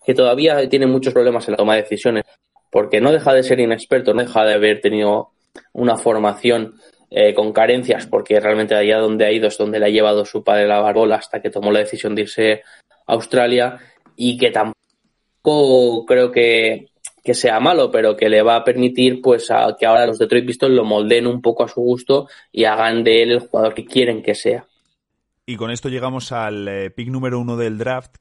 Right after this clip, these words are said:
Speaker 2: que, mm, yo creo que me digas también, tengo la pregunta de si te encaja LaMelo Ball en Minnesota, porque yo no termino de verle todo el sentido del mundo a, "Has ido a D'Angelo y ahora eliges a LaMelo". Es cierto que se puede funcionar sin ningún tipo de problema con dos jugadores amasadores,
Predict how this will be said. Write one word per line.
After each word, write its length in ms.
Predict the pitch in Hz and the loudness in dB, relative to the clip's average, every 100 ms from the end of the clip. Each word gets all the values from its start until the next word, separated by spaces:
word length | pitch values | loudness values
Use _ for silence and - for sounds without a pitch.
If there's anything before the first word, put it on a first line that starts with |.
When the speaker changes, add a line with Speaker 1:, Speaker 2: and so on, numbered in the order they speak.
| _ | _
Speaker 2:
que, 280 | 104 95 - _ _ - _ _ _ _ - | -12 -12 -16 _ _ -20 _ _ _ _ -18
mm, 260 | 101 87 | -16 -14
yo 140 | 95 113 | -12 -8
creo 160 | 151 | -8
que 80 | 147 | -8
me 80 | 123 | -8
digas 240 | 127 120 | -8 -8
también, 320 | 113 110 123 | -10 -12 -10
tengo 180 | 110 107 | -10 -8
la 120 | 113 | -6
pregunta 340 | 104 107 107 120 | -6 -8 -8 -8
de 140 | 104 | -8
si 180 | - 98 | -10 -14
te 80 | 92 | -14
encaja 340 | 92 117 127 | -10 -8 -6
LaMelo 300 | 117 110 104 | -8 -6 -6
Ball 140 | 101 101 | -6 -6
en 80 | |
Minnesota, 640 | 98 95 92 123 117 110 _ _ _ _ _ _ _ _ _ | -10 -12 -12 -10 -10 -12 _ _ _ _ _ _ _ _ _
porque 320 | 101 95 98 | -12 -10 -8
yo 100 | 107 | -6
no 140 | 127 131 | -6 -6
termino 360 | 127 123 127 | -8 -8 -6
de 120 | 120 | -6
verle 340 | 113 117 117 113 | -6 -6 -8 -10
todo 300 | - 117 117 | -6 -6 -6
el 80 | 110 | -8
sentido 360 | 110 104 107 | -12 -10 -8
del 100 | 104 | -6
mundo 360 | 104 113 117 101 | -8 -8 -6 -6
a, 240 | 110 127 - 87 87 | -6 -10 -18 -20 -18
"Has 180 | 98 | -16
ido 140 | 104 104 | -10 -8
a 60 | |
D'Angelo 340 | 104 107 113 117 | -8 -8 -10 -8
y 60 | |
ahora 160 | 101 95 | -8 -8
eliges 280 | 98 98 92 | -12 -14 -16
a 40 | |
LaMelo". 340 | 82 110 107 - | -12 -10 -10 -12
Es 200 | 104 - | -14 -10
cierto 260 | 135 139 | -8 -8
que 100 | 117 | -12
se 120 | 107 98 | -14 -10
puede 180 | 110 | -8
funcionar 400 | 104 104 101 104 - | -8 -12 -12 -14 -14
sin 240 | - 101 | -14 -10
ningún 260 | 98 117 127 | -8 -6 -6
tipo 180 | 113 110 | -6 -6
de 60 | |
problema 360 | 98 107 117 107 | -6 -8 -8 -10
con 140 | 95 | -10
dos 140 | 101 - | -12 -10
jugadores 400 | 107 101 104 110 | -8 -8 -8 -10
amasadores, 640 | 107 - 113 117 123 - | -14 -10 -8 -8 -8 -16